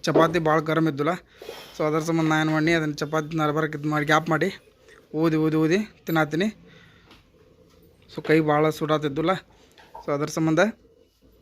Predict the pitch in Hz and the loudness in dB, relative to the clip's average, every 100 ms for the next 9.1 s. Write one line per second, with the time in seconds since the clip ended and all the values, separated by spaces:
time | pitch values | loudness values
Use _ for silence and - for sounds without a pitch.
0 | _ - - _ - 160 156 156 165 151 | _ -20 -20 _ -4 0 0 2 2 2
1 | 160 196 196 _ _ _ _ _ _ _ | 2 -2 -2 _ _ _ _ _ _ _
2 | - _ _ _ _ _ _ _ - 147 | -20 _ _ _ _ _ _ _ -4 0
3 | 131 - - - 320 - 156 147 147 143 | 0 -2 -6 -2 -2 -2 -8 -6 -6 -8
4 | 135 - - _ _ _ _ _ _ _ | -8 -14 -20 _ _ _ _ _ _ _
5 | _ _ _ - - - _ - - 147 | _ _ _ -20 -20 -20 _ -20 -8 -2
6 | 151 147 170 190 - - - - - 165 | -2 0 0 -2 -12 -20 -20 -20 -6 0
7 | 156 175 - - _ _ - - - - | 0 0 -6 -20 _ _ -20 -20 -18 -10
8 | 147 - 151 151 147 147 156 147 143 147 | -8 -6 -4 0 0 -2 0 0 0 0
9 | 160 | 0